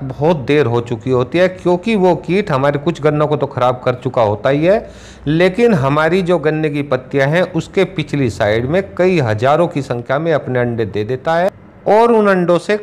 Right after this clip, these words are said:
काफ़ी बच्चे निकल करके जो हमारे ठीक ठाक गन्ने खड़े हुए हैं उनमें घुसकर उनको काटना शुरू कर देते हैं। और किसान भाइयों तब तक हमारी दवाई का असर होता है, क्योंकि दवाई भी डालते के साथ ही असर नहीं करती है, कुछ समय लेती है,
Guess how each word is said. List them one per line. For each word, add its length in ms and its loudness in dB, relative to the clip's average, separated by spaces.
काफ़ी 360 2
बच्चे 340 -2
निकल 320 -2
करके 340 0
जो 140 2
हमारे 440 2
ठीक 260 0
ठाक 160 0
गन्ने 280 0
खड़े 240 -2
हुए 160 -2
हैं 120 0
उनमें 440 2
घुसकर 400 0
उनको 260 2
काटना 320 0
शुरू 220 -2
कर 160 0
देते 300 -2
हैं। 240 -2
और 200 4
किसान 380 2
भाइयों 320 2
तब 300 0
तक 160 2
हमारी 320 2
दवाई 280 4
का 140 2
असर 200 0
होता 240 0
है, 100 4
क्योंकि 340 0
दवाई 340 4
भी 100 2
डालते 380 2
के 80 -4
साथ 240 0
ही 40 0
असर 200 -2
नहीं 200 0
करती 280 -2
है, 80 4
कुछ 180 -2
समय 260 2
लेती 300 2
है, 180 4